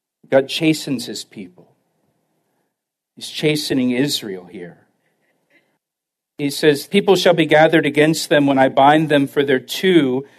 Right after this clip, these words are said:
transgressions." Now, what was Israel's two transgressions? Jeremiah chapter two, verse thirteen. "For my people have committed two evils. They have forsaken me," that's number one, "the fountain of living water,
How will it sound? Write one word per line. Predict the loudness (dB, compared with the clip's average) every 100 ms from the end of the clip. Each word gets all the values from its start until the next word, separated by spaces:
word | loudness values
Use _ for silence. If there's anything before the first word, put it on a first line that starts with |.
| _ _
transgressions." | -8 -2 -2 -2 0 2 2 0 -10 -4
Now, | -2
what | 2 0
was | 0 -2
Israel's | -4 -2 -4 -6
two | -6 -2 -2
transgressions? | -2 -6 -6 -2 0 0 -4 -10 -12 -16 _ _ _
Jeremiah | 0 2 4 4 4 4 2
chapter | 0 -2 -2 -8
two, | -6 -4 -4
verse | -2 -4 -4 -6
thirteen. | -8 -8 -8 -4 -4 -4 -8 -18 _ _ _ _ _ _
"For | -2 2
my | 4 2
people | 2 0 2 2
have | 2 0
committed | 0 2 2 0
two | -8 -8 -6 -6 -4
evils. | 0 0 0 -2 -4 -6 -12 -14 -16 _ _ _ 0
They | 2
have | 2 -2
forsaken | -2 -2 2 0 2 0 2
me," | 2 2 0 -2 -10 -18
that's | -16 -8
number | -4 0
one, | 2 0 0 -6
"the | -14
fountain | -2 0 2 -2
of | -4
living | 0 0 2
water, | 2 4 4 2 -2